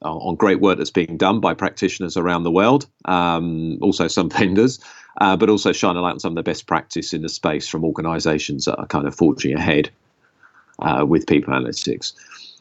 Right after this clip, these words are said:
Uh, the second strand is I work with I B M customers to help shape and develop their people analytics journeys, which are increasingly incorporating things around employee experience and, and artificial intelligence.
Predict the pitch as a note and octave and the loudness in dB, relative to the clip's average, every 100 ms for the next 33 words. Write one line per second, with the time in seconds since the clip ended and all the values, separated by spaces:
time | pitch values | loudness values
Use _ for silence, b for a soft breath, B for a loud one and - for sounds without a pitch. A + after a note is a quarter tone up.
0 | - E2+ E2 E2 - - B2 G#2 F2+ - | -4 0 2 2 2 2 2 2 -2 0
1 | F#2 E2+ G#2 F2+ E2+ F2+ - F2 F2+ E2 | 0 0 -2 0 2 2 0 -2 0 0
2 | E2+ D#2+ E2 - D#2+ D#2+ D#2 D#2 - F2 | -2 -2 -6 -4 -6 -4 -4 -4 -2 0
3 | D#2 D2+ D#2 D#2 - - D#2+ D#2+ C#2+ D2 | 0 -4 -4 -2 -2 -4 -2 0 0 -2
4 | D#2+ F2+ - G2+ G#2 A#2 G2 D#2+ - D#2+ | -2 -2 2 4 4 4 2 -2 0 0
5 | D#2+ D2+ C#2 - F2+ - D#2 D2+ D2+ C#2+ | 2 0 -2 0 2 2 -2 0 0 -2
6 | - D2+ D#2 D2+ D2 D2 C#2 D#2 D2 D2 | 0 0 2 0 0 -6 -6 -6 -4 -2
7 | D#2 D2 D2+ - E2+ D#2+ - - F#2 F2+ | 0 -2 -2 2 4 4 0 0 4 4
8 | F2+ - - D2+ B B B B F2 F#2 | 2 0 -6 -8 B B B B 0 0
9 | - - F2+ E2+ D#2 G2+ A2+ B2 A#2+ - | 0 -2 -2 -2 -2 2 4 4 0 -4